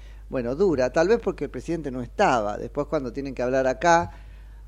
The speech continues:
ante el presidente o en cualquier otro lugar, ante la propia, este, autoridad, no solo le dan el discurso antes, que es una forma de consensuarlo, sino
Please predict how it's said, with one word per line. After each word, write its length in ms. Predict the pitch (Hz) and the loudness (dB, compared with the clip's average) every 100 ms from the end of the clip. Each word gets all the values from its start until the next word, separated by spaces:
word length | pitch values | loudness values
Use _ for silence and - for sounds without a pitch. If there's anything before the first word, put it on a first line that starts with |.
| - | -6
ante 220 | 120 117 | -2 0
el 40 | 113 | 0
presidente 560 | 120 143 151 175 135 | -2 0 2 4 4
o 80 | 117 | 0
en 60 | 117 | 2
cualquier 320 | 120 143 143 | 0 2 2
otro 240 | 135 - | 2 2
lugar, 380 | 139 151 175 151 | 0 6 8 8
ante 300 | 127 143 127 131 | 8 4 2 0
la 100 | 123 | 2
propia, 320 | 143 143 143 | 0 2 0
este, 300 | 135 139 139 | 2 0 2
autoridad, 400 | 143 160 165 180 | 0 2 4 4
no 120 | 160 | 2
solo 200 | 147 156 139 | 2 4 6
le 80 | |
dan 200 | 131 147 139 | 6 4 2
el 60 | |
discurso 400 | 123 - 139 165 160 | -4 -4 -2 6 6
antes, 220 | 139 120 | 6 0
que 60 | |
es 60 | 117 | -4
una 140 | 123 120 | -4 -4
forma 180 | 139 135 | -2 0
de 40 | |
consensuarlo, 640 | 139 143 156 160 165 175 160 | -2 -2 -2 4 4 4 0
sino 500 | 156 160 190 202 | 0 0 2 0